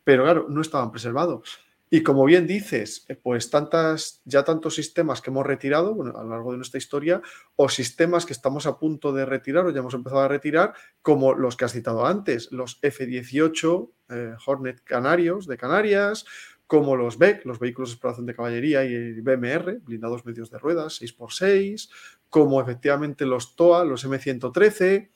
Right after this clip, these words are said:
o etcétera, que bien se podían preservar, como tú bien dices, muy importante, y que nuestra audiencia se quede con ello, es que preservarlos con esto que habéis visto, para, en este caso con el ejemplo de las, de las, de las T treinta y cinco del Ejército del Aire, es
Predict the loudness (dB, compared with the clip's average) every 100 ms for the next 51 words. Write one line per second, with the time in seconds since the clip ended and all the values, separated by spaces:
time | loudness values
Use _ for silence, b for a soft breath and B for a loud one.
0 | b b -4 -4 0 0 2 -2 -4 _
1 | _ _ _ _ _ _ 0 4 2 0
2 | -2 -4 -2 -2 -4 -4 -6 -4 -2 -4
3 | B B B _ _ 0 2 2 2 2
4 | 2 0 -4 -2 -4 -2 -2 -2 -4 0
5 | -2 0 -6 -8 -8 -6 -6 -6 -6 -6
6 | -8 -4 -2 -2 B B B B _ -2
7 | 2 0 0 _ 0 2 0 0 0 2
8 | 0 -2 -8 _ 0 2 2 0 -2 0
9 | 0 0 -2 -4 -4 -2 -2 -2 -4 -6
10 | -6 -6 -8 -6 -4 -4 -4 -6 -4 0
11 | -2 -4 -10 -14 -14 -14 -16 -16 -14 -14
12 | _ -10 -8 -8 -8 -6 -6 -6 -6 -4
13 | -2 0 -2 -4 B B B B _ 4
14 | 4 -4